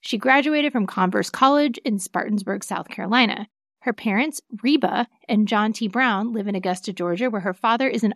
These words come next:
architect in private practice and her mother is a social worker for the Veterans Administration. Mister Strack, also twenty-eight, is known as Christian. He is a strategist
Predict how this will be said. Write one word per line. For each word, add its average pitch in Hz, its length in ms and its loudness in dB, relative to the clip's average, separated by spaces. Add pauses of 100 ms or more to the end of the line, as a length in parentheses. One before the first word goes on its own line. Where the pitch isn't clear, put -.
architect 311 520 2
in 220 80 -6
private 196 340 -4
practice 269 480 0 (320)
and 220 100 -4
her 208 120 -2
mother 269 320 2
is 226 180 -4
a 196 60 -4
social 226 340 -2
worker 208 260 -2
for 208 140 -2
the 196 100 2
Veterans 190 380 4
Administration. 185 720 -4 (420)
Mister 302 280 2
Strack, - 420 0 (320)
also 247 260 2
twenty-eight, 185 580 -2 (200)
is 220 140 -2
known 202 140 2
as 196 100 -4
Christian. - 500 -4 (160)
He - 280 -2
is 214 100 2
a 214 40 -2
strategist 269 680 4